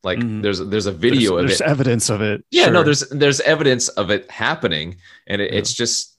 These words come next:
Speaker 1: it's, it's kind of, uh, touching that, you know, I'm, I'm exposing my, myself,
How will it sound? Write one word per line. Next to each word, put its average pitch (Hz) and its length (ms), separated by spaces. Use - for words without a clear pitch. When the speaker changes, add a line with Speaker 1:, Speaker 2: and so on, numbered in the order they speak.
Speaker 1:
it's, 104 180
it's - 180
kind 107 240
of, 92 220
uh, 87 320
touching 98 460
that, 82 240
you 92 60
know, 80 240
I'm, 90 460
I'm 90 320
exposing 101 680
my, 82 540
myself, 82 640